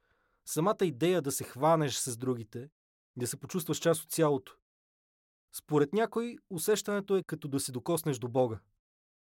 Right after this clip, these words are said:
Всичко около тебе е по-ярко, по-чувствено, по-хубаво. Въпросът обаче е какво знаем за народните танци и за собствения си фолклор.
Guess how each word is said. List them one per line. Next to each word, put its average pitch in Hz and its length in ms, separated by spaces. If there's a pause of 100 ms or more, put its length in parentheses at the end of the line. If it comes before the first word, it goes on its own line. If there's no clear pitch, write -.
(560)
Всичко 190 340
около 160 260
тебе 165 260
е 147 60
по-ярко, 147 760 (340)
по-чувствено, 139 760 (440)
по-хубаво. 156 480 (1160)
Въпросът 233 420
обаче 214 280
е 170 40
какво 196 320
знаем 202 260
за 170 100
народните 170 400
танци 190 360
и - 20
за 147 100
собствения 185 380
си 156 120
фолклор. 165 500